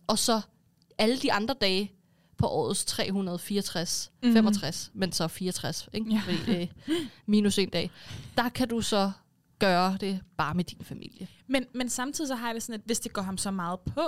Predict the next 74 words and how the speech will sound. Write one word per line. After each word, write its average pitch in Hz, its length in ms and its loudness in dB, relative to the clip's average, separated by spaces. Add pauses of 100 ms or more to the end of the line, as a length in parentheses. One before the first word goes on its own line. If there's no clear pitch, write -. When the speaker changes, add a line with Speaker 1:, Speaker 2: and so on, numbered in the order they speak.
(440)
Speaker 2:
altså, 214 140 2
og 214 140 2
han 240 140 -4
har 277 140 0
jo 233 40 0
ikke 202 100 -2
nogen 190 120 -2
familie 185 280 0
her, 175 180 -6
skal - 120 -12
vi 180 60 -4
lige 170 100 -2
huske. 175 160 -2
Han 196 80 4
har 240 120 2
jo 220 60 -2
ikke 196 100 -6
nogen 196 120 -4
familie. 185 280 0
Det, 180 220 -4
han 190 120 0
vil 196 60 2
jo 196 60 0
gerne 202 200 0
holde 208 240 2
med 214 120 0
sin, 190 380 -2 (280)
med 214 100 -4
sine 214 240 -6
venner 202 260 -2
og 196 100 -4
sin 208 140 -4
selvvalgte 220 480 -4
familie, 165 360 -4
kan, 175 160 -6
som 185 140 -2
Speaker 1:
Ja. 196 80 0
Speaker 2:
man 175 80 0
ligesom 175 200 -6
kan - 100 -16
kalde 160 220 -6
det, 185 80 0
ikke? 247 140 0 (200)
Speaker 1:
Det 226 100 0
minder 214 200 0
meget 220 140 0
om 196 80 -2
en 214 60 -2
historie, 226 380 0
Speaker 2:
Så 247 60 -2
Speaker 1:
vi 240 60 -2
havde 202 160 0
med 175 160 -4
sidste 220 280 -12
gang. - 200 -12
Gør 233 100 -12
det - 120 -18
ikke? 302 120 -20 (380)
Speaker 2:
Gør 269 100 -4
det 311 100 -4
det? 349 200 -10 (260)
Speaker 1:
Ja, 202 120 -8
gør 208 100 -10
det 262 160 -10
ikke? 285 180 -16 (120)
Speaker 2:
Det 269 80 -10
ved 247 80 -8
jeg 196 80 -8
ikke. 208 160 -12
Det 226 80 -16
kan 214 60 -10
Speaker 1:
Nå. 214 60 0
Speaker 2:
godt 208 80 -2
være. 220 80 -14